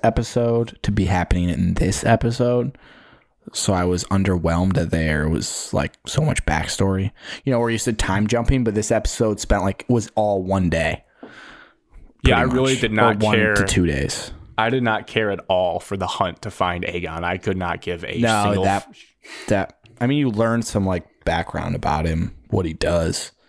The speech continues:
Speaker 1: But other than that, yeah, I could, I could have gone without that.
Speaker 2: So without that. I mean, it really was a clunker until the very end, which we
Speaker 1: It
Speaker 2: can
Speaker 1: was.
Speaker 2: get to. Um, Evan, your reaction when we finally find out what Beast Beneath the Boards meant, and were you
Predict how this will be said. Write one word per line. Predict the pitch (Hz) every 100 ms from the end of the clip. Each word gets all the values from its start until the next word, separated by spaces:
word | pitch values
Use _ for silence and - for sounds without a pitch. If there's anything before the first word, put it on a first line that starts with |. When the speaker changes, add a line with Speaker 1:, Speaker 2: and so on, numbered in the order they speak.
| _ _ _ _ _ _ _ _ -
Speaker 1:
But | 127
other | 123 120
than | 98
that, | 78 71
yeah, | 87 76
I |
could, | 82 - - -
I | 87
could | -
have | -
gone | - 58
without | - - -
that. | - - - - - - -
Speaker 2:
So | - 127 110 101
without | 85 90 71 80
that. | 67 65 -
I | 135
mean, | 143 147
it |
really | 135 180 170 123
was | 120 113 110 - - -
a | 113 113
clunker | - 110 110 131 135
until | 110 107
the | 98
very | 92 95 95 92
end, | 95 113 - - _ _
which | 95 -
we | -
Speaker 1:
It |
Speaker 2:
can | 90
Speaker 1:
was. | 87
Speaker 2:
get | 87 -
to. | 101 110 - - -
Um, | 95 87 87 - _ -
Evan, | 120 117 120 123
your | 127 120
reaction | 120 117 113 113 117 113
when | 107
we | 104
finally | - 104 104
find | 98 107 98 98
out | 95 - - -
what | 101 95 -
Beast | 101 95
Beneath | - 101 104
the | 101
Boards | 95 95 95
meant, | 98 98 - -
and | 95 95
were | 110 107
you | 104 110